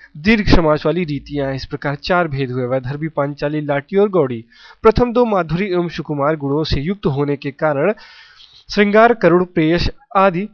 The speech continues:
रसों की व्यंजक तथा अंतिम दो उग्र एवं उदात्त होने के कारण रौद्र, भयानक, वीर आदि रसों की व्यंजना करने वाली रीतियां हैं। यहाँ पर रीति में वृत्ति की भावना का समावेश होने के कारण रुद्रट ने यह विवेचना किया है।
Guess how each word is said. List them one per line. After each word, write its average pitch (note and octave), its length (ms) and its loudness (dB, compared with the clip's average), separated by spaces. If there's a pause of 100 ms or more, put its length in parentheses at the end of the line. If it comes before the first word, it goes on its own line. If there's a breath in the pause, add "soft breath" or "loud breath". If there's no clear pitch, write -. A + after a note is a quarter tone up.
रसों E3 260 0
की F#3+ 140 -8
व्यंजक D#3 360 0 (100)
तथा F3 200 -4
अंतिम F#3 480 -4 (240 loud breath)
दो F#3+ 200 6
उग्र F#3 320 -2
एवं F3 280 0 (240 loud breath)
उदात्त F#3 840 -2 (280 soft breath)
होने F3 200 2
के D#3+ 120 -6
कारण E3 280 0
रौद्र, E3 300 2
भयानक, D3 460 -4
वीर F3+ 240 -4 (340 loud breath)
आदि G3 260 0
रसों D#3+ 240 0
की F#3 140 -10
व्यंजना D3+ 380 -4
करने C#3 300 -4
वाली C#3+ 280 -4
रीतियां C3 440 -8
हैं। B2+ 140 -10 (240 soft breath)
यहाँ D3 220 -2
पर D#3+ 180 -2
रीति E3 260 -6
में F3 200 2 (340 loud breath)
वृत्ति F3 280 -2
की G3 140 -6
भावना E3+ 340 -2
का E3+ 220 -4 (200 soft breath)
समावेश F3 540 2
होने F3 240 0
के F3 140 -8
कारण F3 260 0
रुद्रट D#3+ 400 -4
ने E3+ 160 0
यह G3+ 200 2 (240 loud breath)
विवेचना E3+ 420 0
किया C#3+ 280 -4
है। A#2 220 -8